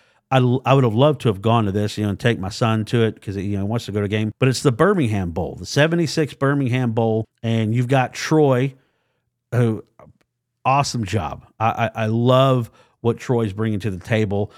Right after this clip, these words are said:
Gunnar Watson, their quarterback, you know, he's a senior, and, you know, he, he's led that team with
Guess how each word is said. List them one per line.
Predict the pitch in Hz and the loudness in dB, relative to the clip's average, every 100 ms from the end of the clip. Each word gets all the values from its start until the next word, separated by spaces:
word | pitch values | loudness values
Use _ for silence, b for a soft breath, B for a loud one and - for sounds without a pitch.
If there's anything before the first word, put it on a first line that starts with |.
| B - | B -2
Gunnar | 123 139 123 | 2 4 4
Watson, | 123 123 127 131 113 | 2 2 0 -2 0
their | 123 | -2
quarterback, | 113 139 127 113 120 120 113 | 0 0 0 0 0 0 0
you | 120 | -2
know, | |
he's | 110 90 | -2 -4
a | 92 | -10
senior, | - 135 131 131 123 117 b b b b - | -4 0 2 2 -2 -6 b b b b -6
and, | 110 110 110 107 107 104 101 - _ _ | -2 0 0 0 0 -2 -2 -6 _ _
you | 110 | -12
know, | 92 | -6
he, | 113 | -2
he's | 117 117 | -2 -2
led | 87 127 120 | 0 0 2
that | 123 107 | 0 -2
team | - 131 127 | 0 2 2
with | 120 | 0